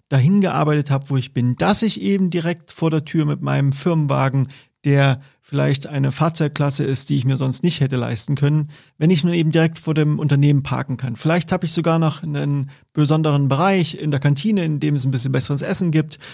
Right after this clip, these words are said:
Übrigens ein Prinzip, was wir vom preußischen Militär, nämlich das Offizierscasino, kennen. Und wenn ich also all diese Vorteile habe, mehr Gehalt und vor allen Dingen Macht,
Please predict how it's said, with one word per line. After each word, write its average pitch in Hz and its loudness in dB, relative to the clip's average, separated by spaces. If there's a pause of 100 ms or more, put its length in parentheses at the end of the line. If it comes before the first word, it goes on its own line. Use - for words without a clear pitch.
(200)
Übrigens 160 2
ein 139 0
Prinzip, 151 0
was 135 -2
wir 139 0
vom 131 0
preußischen 131 0
Militär, 131 0
nämlich 135 -2
das 123 -4
Offizierscasino, 156 0 (100)
kennen. 160 0 (480)
Und 151 0
wenn 190 4
ich 214 2
also 185 2
all 202 2
diese 190 2
Vorteile 175 0
habe, 165 0
mehr 170 2
Gehalt 151 0
und 208 -2
vor 165 -4
allen 160 2
Dingen 147 4
Macht, - -2